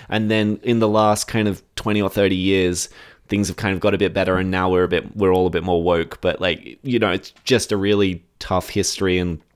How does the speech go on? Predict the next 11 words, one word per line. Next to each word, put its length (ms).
you 100
know, 100
people 460
having, 360
like, 140
horrific 640
chemical 380
treatments 520
and 100
stuff, 400
uh, 320